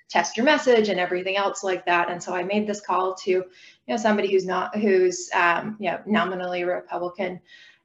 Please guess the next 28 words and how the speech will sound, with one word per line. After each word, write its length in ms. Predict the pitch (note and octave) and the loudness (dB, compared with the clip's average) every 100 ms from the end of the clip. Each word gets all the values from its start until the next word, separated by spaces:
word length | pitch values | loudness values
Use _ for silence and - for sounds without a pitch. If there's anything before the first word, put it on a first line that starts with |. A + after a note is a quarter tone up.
| _ | _
And, 340 | G#3 F3+ F3+ | 4 6 6
you 60 | F#3+ | 4
know, 60 | F3 | 2
I 60 | F#3+ | 2
mentioned, 540 | G3 G3 G#3+ F#3+ F3+ - _ | 0 0 -2 -2 -4 -10 _
so 180 | - G3 | 2 2
I 100 | G3 | 4
went 220 | G3 F#3+ | 2 2
into 220 | F#3+ G#3 | 0 -2
my 160 | F#3 F3+ | -4 -4
sort 280 | - F3+ | -4 -4
of 140 | F3+ F3+ - - _ _ - | -6 -8 -14 -18 _ _ -10
spiel, 600 | - - E3+ E3 A#3+ A3+ | -10 0 0 2 -2 0
and 380 | G3+ F3+ F3+ - | 0 0 -2 -2
at 120 | F#3+ | -4
a 60 | F#3 | -4
certain 340 | A3 G#3+ G#3+ | -4 -2 -2
point, 380 | G#3+ G3 A3 - - - _ _ _ | 0 -2 -2 -10 -20 -20 _ _ _
and 140 | G#3 G3+ | 2 4
I 80 | F#3 | 2
said, 300 | G#3+ F#3+ - | 0 -2 -2
you 80 | G3+ | -2
know, 60 | |
I 120 | F3+ F3+ | 0 0
mentioned 520 | F#3 F3+ G3+ F3+ E3+ | 0 0 -4 -6 -8
that, 100 | - | -10
you 80 | |
know, 120 | D3+ | -12